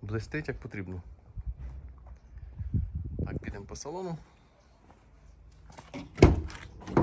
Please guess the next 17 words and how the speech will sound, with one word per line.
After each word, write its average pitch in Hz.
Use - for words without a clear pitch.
Автомобіль 127
дев'ятимісний, 147
категорія 113
Б, 165
нічого 123
не 113
потрібно 107
змінювати. 170
Кондиціонер 117
заправлений, 107
працює. 175
Тут 127
два 117
кондиціонери 139
і 120
дві 117
пічки. -